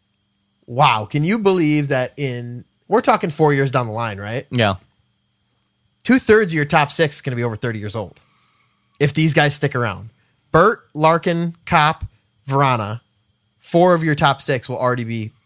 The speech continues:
Speaker 1: over the age of
Speaker 2: Well,
Speaker 1: thirty.
Speaker 2: Kopp definitely would be here.
Speaker 1: Yeah, oh, for sure. That, that'll be
Speaker 2: Yeah.
Speaker 1: his last year of his deal.
Speaker 2: And Larkin most likely
Speaker 1: Will be
Speaker 2: definitely
Speaker 1: here.
Speaker 2: will be here.
Speaker 1: Right. So the question marks there in your top six are probably Bert and Vrana.
Speaker 2: Yeah.
Speaker 1: And I would like to think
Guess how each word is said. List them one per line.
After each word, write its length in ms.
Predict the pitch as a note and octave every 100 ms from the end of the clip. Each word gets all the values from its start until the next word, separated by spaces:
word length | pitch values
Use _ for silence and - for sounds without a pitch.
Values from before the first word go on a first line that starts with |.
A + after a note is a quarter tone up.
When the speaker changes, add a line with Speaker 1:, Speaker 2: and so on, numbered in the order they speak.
| _ _ _ -
Speaker 1:
over 180 | C3 A2+
the 80 |
age 80 | G#2+
of 40 | D3+
Speaker 2:
Well, 80 | C#3+
Speaker 1:
thirty. 80 |
Speaker 2:
Kopp 240 | E3+ F#3+ F#3+
definitely 360 | D#3+ D#3+ B2
would 100 | G#2
be 120 | F#2+ F#2+
here. 220 | F2 F#2+ _ _ _ _ -
Speaker 1:
Yeah, 180 | D3+ A2+
oh, 80 | C#3
for 120 | D3
sure. 180 | C#3+ C#3
That, 60 | A2+
that'll 260 | D3+ D#3
be 60 | E3+
Speaker 2:
Yeah. 60 | E3+
Speaker 1:
his 80 |
last 280 | D3 D3+ D3
year 60 | D3+
of 80 | C3
his 80 |
deal. 240 | A#2+ G#2 F#2 -
Speaker 2:
And 180 | C3+
Larkin 520 | D3 E3 D#3 D3 C#3+ C#3+ _ _ -
most 400 | C#3+ C#3 C#3 C3+
likely 340 | B2+ A#2+ D3+
Speaker 1:
Will 80 | D3
be 60 | C#3+
Speaker 2:
definitely 240 | B2+ G#2
Speaker 1:
here. 100 | G2+
Speaker 2:
will 60 | F#2+
be 120 | F#2+
here. 200 | G2+ - -
Speaker 1:
Right. 200 | B2+ G#2 _ _
So 120 | -
the 60 | D3+
question 320 | D3 G#3+ G#3+
marks 180 | F#3 D#3
there 160 | D#3+ D#3
in 80 |
your 80 | D3
top 240 | C#3+ C#3+ -
six 180 | C#3
are 60 | C3+
probably 300 | C#3 C#3+ C#3
Bert 240 | C3 B2+
and 100 | B2
Vrana. 340 | A#2 G2+ F#2+ A2+ -
Speaker 2:
Yeah. 240 | G#2+ F#2 - _ _ -
Speaker 1:
And 140 | C3+ -
I 280 | D3+ F3+
would 260 | G#3 F3+ D3+
like 300 | D3 D3+ D3+
to 80 | D3+
think 280 | E3+ D3+